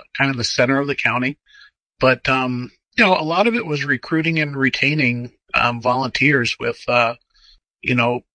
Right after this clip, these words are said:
uh, challenges in people's lives and, and having to work multiple jobs or not being able to stay at home, um, not working where they live. So they're out of town most of the day, so they can volunteer in their local hometown.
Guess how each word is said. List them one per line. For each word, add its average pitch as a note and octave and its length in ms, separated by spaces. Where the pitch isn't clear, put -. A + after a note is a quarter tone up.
uh, - 320
challenges C#3 720
in A#2+ 140
people's A#2+ 320
lives C3 500
and, A2+ 280
and A2+ 160
having B2 300
to B2 80
work B2 260
multiple B2+ 360
jobs C#3 500
or A2 200
not B2 240
being B2+ 180
able B2 140
to - 80
stay B2 220
at A#2+ 80
home, D3 380
um, A#2+ 500
not C3 280
working C3 600
where B2+ 200
they B2 140
live. C#3 320
So A#2 460
they're A#2 220
out A#2 180
of A2+ 100
town B2+ 360
most B2+ 300
of C3 80
the B2 100
day, C#3+ 300
so A#2+ 260
they G#2+ 160
can A#2+ 280
volunteer A#2+ 520
in C3 80
their B2 140
local B2 300
hometown. C#3+ 540